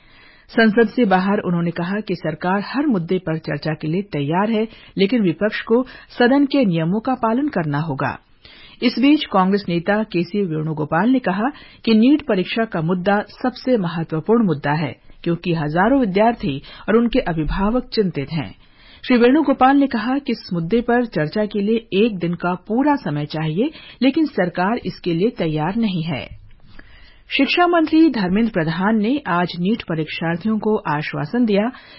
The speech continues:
कि दोषियों के खिलाफ सख्त कार्रवाई की जाएगी। संसद के बाहर उन्होंने कहा कि सरकार इस मुद्दे पर संवेदनशील है। श्री प्रधान ने विद्यार्थियों और अभिभावकों को आश्वासन दिया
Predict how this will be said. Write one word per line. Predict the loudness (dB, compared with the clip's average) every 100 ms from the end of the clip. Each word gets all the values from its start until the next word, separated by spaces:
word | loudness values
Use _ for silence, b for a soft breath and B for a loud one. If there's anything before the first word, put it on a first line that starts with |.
| B
कि | 0
दोषियों | 4 4 4 0
के | 0 -2
खिलाफ | -2 0 -2 -4
सख्त | -4 -2 -2 -6 -6
कार्रवाई | -4 -4 -4 -4
की | -4 -6
जाएगी। | -4 -4 -6 -10 -12 b b b b -2
संसद | 2 4 2
के | 2 0
बाहर | 2 0 -2
उन्होंने | -2 -2 -2 -4
कहा | -4 -4 -4 B B B
कि | 0
सरकार | 2 0 4 2 2
इस | -2 -8
मुद्दे | -4 0 2
पर | 0
संवेदनशील | -2 -2 0 0 -2 -4 -4 -4
है। | -4 -6 -10 b b b b 0
श्री | 2
प्रधान | 4 2 2 2
ने | 2 0
विद्यार्थियों | -2 -2 0 0 0 -2 -4
और | -2 -4
अभिभावकों | 0 -2 -2 -4 -2 -2
को | -2
आश्वासन | -4 -2 -4 -4 -4 -2 0
दिया | 2 0